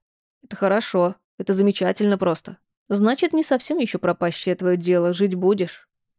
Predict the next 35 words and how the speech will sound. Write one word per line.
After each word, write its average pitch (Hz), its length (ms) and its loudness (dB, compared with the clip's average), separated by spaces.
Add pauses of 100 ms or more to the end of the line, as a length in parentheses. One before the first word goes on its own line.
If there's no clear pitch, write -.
А 185 100 -2
виновата 214 460 2
я 214 160 0
или 220 260 0
нет, 247 340 -2
это 226 180 -2
уж - 160 -2
мне 208 180 0
решать, 160 440 -6
Насть. 175 440 -8 (480)
Это 294 200 -2
уж 247 80 2
моей 247 340 2
совести 165 380 -4
дело. 170 380 0 (400)
Ведь 233 240 0
могла 208 380 4
же 196 120 -2
я 180 100 2
сделать 180 480 0
так, - 180 -4
чтобы 196 220 -2
мама 208 260 0
твоя 170 240 2
всё 196 160 0
узнала. 180 520 0 (320)
Могла. 190 540 2 (560)
А 330 60 -2
я 311 100 4
у 269 40 4
тебя 233 180 2
на 226 100 2
поводу 214 340 2
пошла, 160 320 -6
смолчала. 180 600 -2